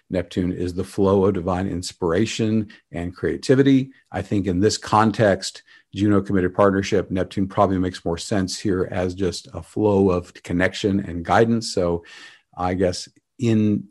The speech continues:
any kind of committed partnership, whether it's romantic, business, uh, a close personal relationship, just any kind of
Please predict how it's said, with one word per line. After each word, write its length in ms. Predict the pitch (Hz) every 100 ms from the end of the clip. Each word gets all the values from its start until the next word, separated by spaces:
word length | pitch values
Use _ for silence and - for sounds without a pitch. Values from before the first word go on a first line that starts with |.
| -
any 180 | 120 120
kind 220 | 107 101
of 60 |
committed 320 | 101 101 95 -
partnership, 500 | 107 101 98 95 95
whether 240 | 87 82
it's 160 | 85 78
romantic, 840 | 78 110 120 123 117 113 107 90
business, 580 | 107 101 101 101 98 -
uh, 220 | 82 82 -
a 60 |
close 280 | - 101 90
personal 360 | - 110 - 104
relationship, 360 | 98 98 98
just 160 | 98 -
any 160 | 101 104
kind 260 | 104 107
of 180 | 101